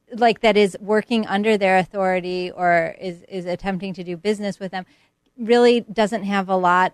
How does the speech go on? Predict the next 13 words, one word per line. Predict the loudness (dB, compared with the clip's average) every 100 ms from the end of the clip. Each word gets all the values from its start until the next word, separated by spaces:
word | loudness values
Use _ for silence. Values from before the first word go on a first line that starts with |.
| -4
of | -2 -2 -4
ability | -8 -2 0 0 -4 -10 -16 _ _ -10
to | -2 0 0 -2 -4
exercise | -6 -6 -8 -4 -4 -4
their | -4 0 2 0
own | -2 -6
free | -14 _ -6 -4 -4 -8 -12 _ _ _ _ _ _ _ _
rights. | -2 0 0 -4 -16 -14
If, | -12 -10
say, | -2 0 0 -2 -8 -8
you |
know, | -4 -4 -4 -10 -6
um, | -4 -4 -12